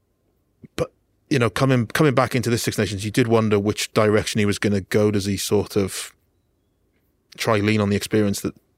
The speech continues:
well, that some of the experience left he had there, or does he just have to, to really push you through? And that's what he's done. Uh, and I think Dav Jenkins as captain is, is as good an indication of a commitment to that as anything. You know, he said we had those two young co-captains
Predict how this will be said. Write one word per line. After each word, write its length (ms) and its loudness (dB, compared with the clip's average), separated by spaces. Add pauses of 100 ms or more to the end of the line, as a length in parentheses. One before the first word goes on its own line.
well, 140 -12
that 100 -14
some 140 -8
of 60 -8
the 40 -8
experience 340 -8
left 320 -4
he 80 0
had 200 -2
there, 160 2
or 100 -2
does 120 0
he 80 -2
just 200 -10
have 220 -8
to, 160 -4 (720)
to 80 -4
really 300 4
push 280 -2
you 100 2
through? 280 2
And 80 0
that's 140 -2
what 80 0
he's 100 -2
done. 180 0 (880)
Uh, 100 -2 (100)
and 100 2
I 40 2
think 200 -2
Dav 240 0
Jenkins 580 0
as 180 -2
captain 440 -2
is, 360 -2 (920)
is 140 -2
as 140 -2
good 160 2
an 80 4
indication 460 2
of 60 0
a 20 -4
commitment 260 0
to 80 -2
that 180 2
as 160 0
anything. 380 -2
You 80 -8
know, 100 -4
he 80 -2
said 320 0
we 140 0
had 180 0
those 160 0
two 240 0
young 300 2
co-captains 920 -2